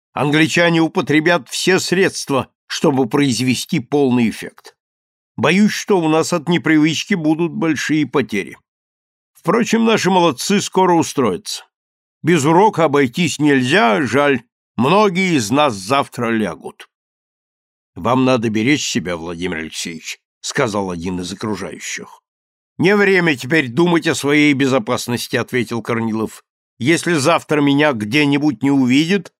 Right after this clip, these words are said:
что обо мне подумают?" На рассвете пятого октября вахтенный начальник оборонительной казармы над пятым бастионом увидел в подзорную трубу, что по валу французов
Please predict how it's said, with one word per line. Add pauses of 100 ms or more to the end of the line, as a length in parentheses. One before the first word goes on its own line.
(120)
что
обо
мне
подумают?" (680)
На
рассвете
пятого
октября (540)
вахтенный
начальник
оборонительной
казармы
над
пятым
бастионом (560)
увидел
в
подзорную
трубу,
что
по
валу
французов